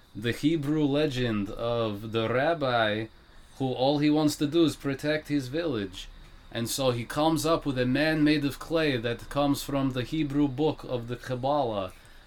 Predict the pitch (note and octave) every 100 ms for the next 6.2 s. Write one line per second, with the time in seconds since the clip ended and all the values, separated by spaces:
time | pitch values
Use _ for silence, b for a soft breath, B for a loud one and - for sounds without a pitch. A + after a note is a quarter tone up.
0 | b A#2 B2 A2+ C3+ B2+ D3+ G3+ G3 F3
1 | - E3+ D#3+ F#3 E3+ C3 A#2 b b b
2 | - B2+ B2+ C3 C3+ D3+ D#3+ D3+ - C3+
3 | C3+ D3 E3 D3 C#3 B2 B2+ B2+ A#2 A2+
4 | A2+ A#2 - C3+ D3+ D#3 D3 D3 C#3+ C#3
5 | B2 A2+ C#3+ D3 C3 C3+ - D#3 D3+ C3
6 | G#2+ G2